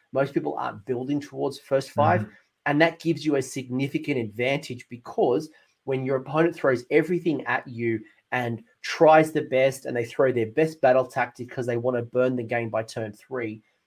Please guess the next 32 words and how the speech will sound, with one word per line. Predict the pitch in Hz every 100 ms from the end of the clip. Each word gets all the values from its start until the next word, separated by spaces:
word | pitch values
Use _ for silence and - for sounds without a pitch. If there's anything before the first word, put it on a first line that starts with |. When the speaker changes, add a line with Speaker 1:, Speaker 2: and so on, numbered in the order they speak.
| _
Speaker 1:
and | 143
it | 131 110
doesn't | 143 139 131 -
play | 120 113
that | 117 -
way, | 120 147 220 220 _ _ _ _ _ _ _ _ -
then | 139 147 135
they're | 139
scrambling | 139 - 127 127 131
for | - 135
options | 113 113 127 117
in | 117
turn | - 123
four, | 120 127 117
turn | - 110
five, | - 123 110
because | 123 123 123
they've | 123
gone | 120 120
elite. | 104 95 139 156 - - - _
They've | - 113 110
got, | - -
they, | 120 113 104
um, | 110 107 101 95 85 120
you've | 117 151 110
got | 135
Speaker 2:
Mm-hmm. | 98
Speaker 1:
the | 113
attrition | - 156 - 147
on | - 139
your | 139
side, | 139 147 131 131 127